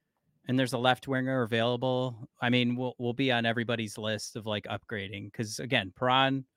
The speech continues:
do-, he has shown us he serves a great purpose. Even right now, he's got a pretty good streak going on the power play. He's looking pretty great. Um, but that's where I want Perron focused,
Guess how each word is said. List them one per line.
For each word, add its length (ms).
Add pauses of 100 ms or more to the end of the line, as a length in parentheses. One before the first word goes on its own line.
(800)
do-, 260
he 180
has 200
shown 280
us 160
he 80
serves 300
a 60
great 220
purpose. 460
Even 240
right 240
now, 260
he's 200
got 160
a 20
pretty 240
good 320
streak 320
going 300
on 100
the 60
power 280
play. 220
He's 160
looking 220
pretty 180
great. 380 (720)
Um, 560 (320)
but 80
that's 180
where 120
I 60
want 340 (400)
Perron 340
focused, 680